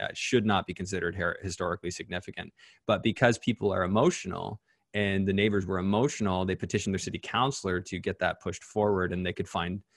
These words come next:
you know, there's some heritage element there, obviously, otherwise it wouldn't have gone through, but it's very unreasonable and irrational in my opinion. Uh, but I just didn't handle it well, you know? So,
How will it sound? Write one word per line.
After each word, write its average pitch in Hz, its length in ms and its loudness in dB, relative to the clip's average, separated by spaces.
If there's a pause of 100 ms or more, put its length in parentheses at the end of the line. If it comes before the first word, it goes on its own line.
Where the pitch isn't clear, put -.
(140)
you 302 80 -2
know, 113 160 4
there's 117 180 4
some 135 240 2
heritage 85 640 -2
element 87 400 -2
there, 82 180 0 (140)
obviously, 90 360 -2
otherwise 85 300 -2
it - 60 -8
wouldn't 87 200 -6
have 85 140 -8
gone 85 120 -6
through, 101 220 -2
but 87 120 -4
it's - 140 -8
very 107 180 4
unreasonable 87 680 -2
and 82 80 -4
irrational 90 580 -4
in 85 80 -6
my 92 140 2
opinion. 82 420 -6 (520)
Uh, 85 280 0
but 131 160 6
I - 20 10
just 165 160 4
didn't 170 160 6 (120)
handle 147 200 0
it - 100 -6
well, 65 220 -2
you 107 100 2
know? 113 160 4
So, 120 220 4